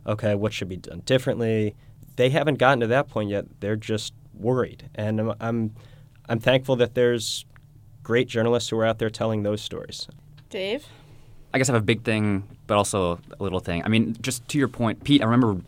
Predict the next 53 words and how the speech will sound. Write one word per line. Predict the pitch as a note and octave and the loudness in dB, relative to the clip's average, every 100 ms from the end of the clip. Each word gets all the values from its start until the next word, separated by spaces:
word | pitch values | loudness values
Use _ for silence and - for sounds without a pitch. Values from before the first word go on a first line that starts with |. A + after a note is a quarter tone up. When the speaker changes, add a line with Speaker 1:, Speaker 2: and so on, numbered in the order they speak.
| - | -12
Speaker 3:
riding | G2 F#2+ G2+ A2 | -4 2 4 4
the | F#2+ | 2
subway | - G2 F#2+ F#2 | 2 2 2 2
with | E2+ - | 0 -4
you | F2+ | -4
the | E2 | -4
day | D#2+ F2 F2 - | -2 0 0 0
after | E2+ E2 - F2+ E2+ D#2+ - - | -4 -4 -4 -2 -2 -6 -12 -10
Speaker 1:
Yeah. | G2 | -4
Speaker 3:
the | F#2+ | -2
election, | F2 E2+ - F#2 D#2+ | -2 -4 -4 -6 -6
and | F#2+ | -2
we | G2+ | 0
had | G2 | 0
this | F#2+ - | -2 -2
moment | G2 G2 F#2 F2+ | 0 0 -2 -4
where | G2 F#2 F2+ F2 - - | -2 0 0 -2 -8 -12
we | A#2 G2 | -6 -4
were | |
like, | F2 E2+ | -4 -6
"What | F#2 G2+ A2 - | -6 -2 -2 -2
the | G2 F2+ | -4 -4
hell | E2 F2 E2+ E2 E2 - | -4 -4 -4 -4 -8 -8
are | E2+ E2+ | -6 -6
we | E2 | -6
doing?" | E2 E2+ E2 E2 - | -4 -6 -6 -8 -8
Like, | F2+ F#2+ | -6 -2
we | G#2+ | 0
got, | A#2 G#2+ A2+ - | 0 0 -2 -4
we | A2+ | -2
obviously | G2 A#2 A#2+ A#2+ | 0 0 -2 -2
got | G#2 F#2+ | -2 -2
the | G2+ | -4
election | F2+ E2+ - F2 | -4 -4 -6 -6
so | D#2+ G2 G2 | -4 -2 0
wrong, | G2+ E2+ E2+ E2+ F2 | 0 0 -2 -6 -10
collectively, | - E2 - E2+ E2+ | -6 -6 -6 -8 -8
journalists, | E2 E2+ E2 F2+ | -6 -6 -6 -6
not | F#2 E2+ | -6 -6
Pete | - D#2+ | -6 -6
and | E2+ | -4
I. | E2+ F#2+ - - - - - - | -6 -6 -10 -20 -20 -20 -20 -8
We're | F#2+ | 0
Speaker 1:
No, | B2 | 2
we, | B2 | 2
Speaker 3:
perfect. | G#2+ A2+ | 2 2
Speaker 1:
we | D3 | 6
got | C#3 | 6
it | |
wrong, | A#2+ A2+ | 6 2
too. | - - | -2 4
Speaker 3:
<laughs> | D#3+ - - A3+ - G3 - - - - - - | 8 10 12 12 10 6 2 -10 -10 -10 -6 4
Uh, | B2+ A2 G#2+ | 8 10 10